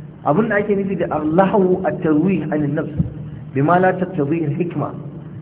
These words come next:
Kamar mutum yayi wani abun da yake babu hikima a cikin sa.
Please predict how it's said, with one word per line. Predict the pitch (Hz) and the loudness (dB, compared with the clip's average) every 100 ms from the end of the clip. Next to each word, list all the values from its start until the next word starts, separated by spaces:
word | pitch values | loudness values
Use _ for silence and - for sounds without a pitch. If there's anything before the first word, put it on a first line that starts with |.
| - - - | -16 -16 -8
Kamar | 127 170 | 0 2
mutum | 185 170 | 2 2
yayi | 175 160 | 0 2
wani | 165 170 | 2 2
abun | 170 156 180 | 2 0 0
da | 165 | 0
yake | 170 165 151 135 - - - - - - - 151 | -2 -2 -4 -4 -8 -12 -14 -16 -18 -18 -4 4
babu | 180 160 | 4 4
hikima | 151 180 165 165 | 0 2 2 2
a | |
cikin | 170 - 139 | -4 -4 -4
sa. | - | -4